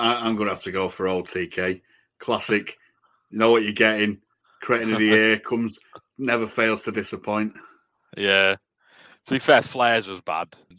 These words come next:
Speaker 1: Yeah, Flair's bad. It's the two heavyweights ju-, slugging it out for, for the
Speaker 2: Yeah.
Speaker 1: cretin crown.
Speaker 2: I just, <sighs> even, even that poll on the P-, Perfect and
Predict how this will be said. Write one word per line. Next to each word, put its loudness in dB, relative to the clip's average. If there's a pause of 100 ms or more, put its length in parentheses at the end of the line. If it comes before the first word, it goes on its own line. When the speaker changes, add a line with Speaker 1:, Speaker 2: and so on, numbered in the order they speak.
(200)
Speaker 1:
Yeah, 4
Flair's 0
bad. -4
It's -6
the -8
two 6
heavyweights 2 (140)
ju-, -6
slugging -6
it -4
out -2
for, -4 (340)
for -18
the -6
Speaker 2:
Yeah. -4
Speaker 1:
cretin -2
crown. -2 (1400)
Speaker 2:
I 2
just, 0 (440)
<sighs> -18
even, 2
even 0
that 2
poll -4
on -8
the -6
P-, -12 (200)
Perfect -6
and -18